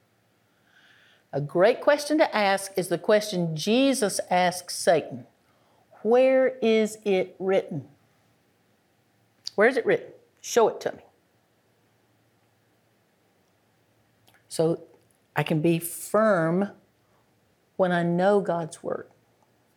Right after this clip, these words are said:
How can I be mature? How can I grow up? All of us need to grow. We all need to grow up. How can I do that?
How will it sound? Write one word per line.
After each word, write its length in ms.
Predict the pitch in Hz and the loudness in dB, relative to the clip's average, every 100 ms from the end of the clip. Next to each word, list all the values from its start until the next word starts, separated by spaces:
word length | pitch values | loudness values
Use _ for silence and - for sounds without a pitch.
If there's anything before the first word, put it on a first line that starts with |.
| _ _ _ _ _ _ _ _ | _ _ _ _ _ _ _ _
How 240 | - 226 | -4 -4
can 160 | 220 208 | 0 0
I 120 | 196 | 0
be 180 | 185 185 | 0 0
mature? 500 | 190 - 180 220 151 | -2 -4 0 2 2
How 300 | - 285 277 | 2 2 2
can 240 | 285 277 | 2 2
I 80 | 254 | 2
grow 520 | 202 185 175 233 277 | 2 2 4 6 6
up? 280 | 285 269 - | 4 2 2
All 160 | 202 262 | 2 4
of 80 | 233 | 2
us 140 | 220 | 2
need 240 | 214 202 170 | 0 0 0
to 60 | |
grow. 640 | 151 - 165 175 185 160 - | -2 -4 0 2 4 4 2
We 160 | 175 | 2
all 240 | 196 226 233 | 4 4 4
need 220 | 208 180 | 2 0
to 80 | 165 | -2
grow 420 | 156 165 170 165 | 0 2 4 4
up. 200 | 160 - | 2 2
How 140 | - | -2
can 200 | 247 247 | -2 0
I 100 | 240 | 0
do 240 | 202 208 226 | 2 0 0
that? 300 | - - | -2 -6